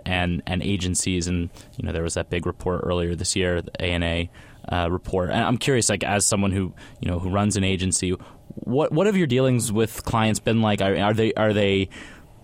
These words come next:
asking all these sorts of questions about transparency? Do you,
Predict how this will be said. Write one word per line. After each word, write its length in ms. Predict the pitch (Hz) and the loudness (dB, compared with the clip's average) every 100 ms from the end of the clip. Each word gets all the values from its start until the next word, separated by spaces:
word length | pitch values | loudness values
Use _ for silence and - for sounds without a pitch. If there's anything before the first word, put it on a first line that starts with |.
| - | -4
asking 420 | 101 104 - 107 | 0 0 0 0
all 360 | 104 - 101 98 | -2 -2 -2 0
these 140 | 101 | 0
sorts 180 | - 104 | 0 -2
of 100 | 101 | -2
questions 380 | - 101 - 101 | -2 0 0 0
about 240 | 92 98 | 0 0
transparency? 720 | - 104 98 - 104 98 - 98 | 0 0 0 0 0 0 0 0
Do 140 | |
you, 40 | 98 | -2